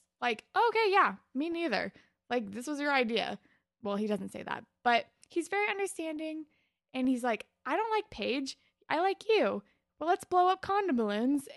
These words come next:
and just have a good time and celebrate our eighth month anniversary <laughs> like this for some reason." So I'm gonna say Ashley and Jimmy.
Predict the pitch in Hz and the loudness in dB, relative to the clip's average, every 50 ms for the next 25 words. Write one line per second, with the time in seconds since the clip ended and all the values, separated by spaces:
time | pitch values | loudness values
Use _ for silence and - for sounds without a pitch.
0 | - - 320 330 339 349 349 349 302 349 339 - 349 349 330 330 320 349 339 - | -8 -4 -2 -2 -2 -2 -2 -4 -4 -4 -4 -2 -2 -2 -2 -2 -2 -2 -4 -4
1 | 254 202 190 190 190 196 208 - - 214 202 - - - 226 220 208 220 208 202 | -4 -4 -2 -2 -2 -4 -6 -8 -8 -8 -8 -8 -4 -2 -2 0 0 0 0 0
2 | 196 - - 208 208 - - 226 220 220 - - 214 208 208 196 208 240 - - | 0 -2 -2 -4 -4 -4 -4 -6 -6 -6 -6 -6 -6 -6 -4 -4 -4 -4 -4 -4
3 | 247 202 208 220 208 220 220 208 - - - - 240 - - - 214 - 220 196 | -4 -4 -6 -4 -4 -4 -4 -4 -4 -6 -8 -8 -8 -8 -10 -10 -8 -6 -6 -6
4 | 190 196 185 - 202 - - - 233 220 - - _ _ _ _ _ - 370 381 | -6 -6 -8 -10 -12 -12 -10 -8 -8 -8 -8 -12 _ _ _ _ _ -2 0 0
5 | 392 392 381 403 415 415 - 427 415 403 392 370 370 - 403 392 392 381 359 294 | 0 -2 -4 -6 -6 -6 -6 -6 -6 -6 -6 -6 -6 -6 -8 -8 -8 -6 -6 -6
6 | 208 196 - 208 | -6 -6 -8 -10